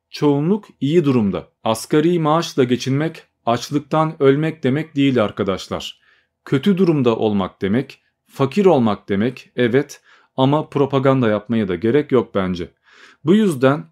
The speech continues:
dünyada büyük çoğunluk açlıktan ölmüyor. Dünyada büyük çoğunluk "Millet açlıktan ölüyor" mantığıyla propaganda yapıyor. Bunu doğru anlamak lazım. Dolayısıyla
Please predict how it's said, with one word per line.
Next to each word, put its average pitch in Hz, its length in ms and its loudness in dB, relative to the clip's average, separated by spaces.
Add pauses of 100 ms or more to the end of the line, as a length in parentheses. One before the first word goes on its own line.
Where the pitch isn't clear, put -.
(180)
dünyada 151 640 0
büyük 185 300 -2
çoğunluk 160 680 -4
açlıktan 147 800 -2
ölmüyor. 104 460 0 (520)
Dünyada 131 600 4
büyük 180 280 -2
çoğunluk 147 600 0 (240)
"Millet 214 420 2
açlıktan 214 540 0
ölüyor" 208 440 2 (120)
mantığıyla 156 800 0 (100)
propaganda 135 640 0
yapıyor. 87 360 -6 (540)
Bunu 165 280 2
doğru 151 280 4
anlamak 101 480 0
lazım. 82 380 -6 (200)
Dolayısıyla 175 720 2